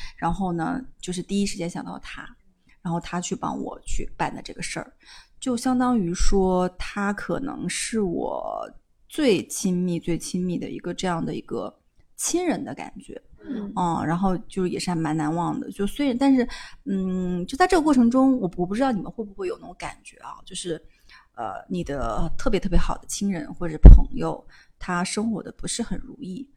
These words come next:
Speaker 2: 嗯。
Speaker 1: 然后你呢，其实，嗯，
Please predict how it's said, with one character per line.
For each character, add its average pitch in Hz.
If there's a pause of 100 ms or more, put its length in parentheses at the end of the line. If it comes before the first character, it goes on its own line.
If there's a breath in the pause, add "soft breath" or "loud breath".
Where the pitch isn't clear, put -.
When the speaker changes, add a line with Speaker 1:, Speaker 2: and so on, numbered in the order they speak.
(160)
Speaker 2:
嗯。 214
Speaker 1:
然 185
后 196
你 175
呢， 226
其 -
实， 175 (360)
嗯， 180